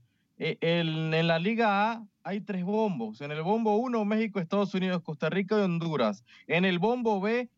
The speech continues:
Pana-, Pama-, Panamá, Canadá, Haití, Haití, Trinidad y Tobago. Y en el bombo tres, Martinica, Cuba, Curazao y Bermuda. Recuerde que eso va a ser la eliminatoria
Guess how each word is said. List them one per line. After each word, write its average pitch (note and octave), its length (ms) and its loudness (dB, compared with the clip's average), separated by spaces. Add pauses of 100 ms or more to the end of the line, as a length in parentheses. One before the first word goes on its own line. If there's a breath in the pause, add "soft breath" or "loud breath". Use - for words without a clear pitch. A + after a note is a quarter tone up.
(160)
Pana-, F3 500 0
Pama-, F3 440 0
Panamá, F3 520 0
Canadá, G3+ 580 0
Haití, G3 640 -6
Haití, E3 400 -4
Trinidad F#3+ 280 -2
y G#3 60 0
Tobago. F#3 540 0 (200 soft breath)
Y - 80 -8
en F#3+ 200 -2
el F3 100 -2
bombo A3+ 380 0
tres, A#3+ 420 -4
Martinica, F#3+ 680 -2
Cuba, A#3 300 0
Curazao F#3 500 0
y - 20 4
Bermuda. E3+ 500 0
Recuerde E3+ 520 -2
que D#3+ 100 -6
eso E3 180 -4
va F3 60 2
a E3+ 40 0
ser F3 140 -2
la F3+ 60 -2
eliminatoria E3 640 0